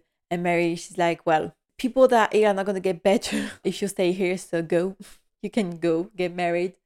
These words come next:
And then there was a deleted scene that was shot because I've seen it, that I thought was really, really sweet between the two of them. Um, they talk about Lavinia and their wedding because Lavinia, she just died. And Anna, she says,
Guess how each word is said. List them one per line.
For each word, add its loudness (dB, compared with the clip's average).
And 4
then -2
there 4
was 4
a -4
deleted -4
scene -4
that 6
was 4
shot -2
because -10
I've -4
seen -8
it, -6
that 0
I -2
thought -4
was -6
really, -8
really -4
sweet -6
between -2
the -2
two 0
of 0
them. -2
Um, -6
they 0
talk -4
about 0
Lavinia -4
and -4
their 0
wedding -8
because -16
Lavinia, -4
she -16
just -14
died. -16
And -4
Anna, 2
she -10
says, -4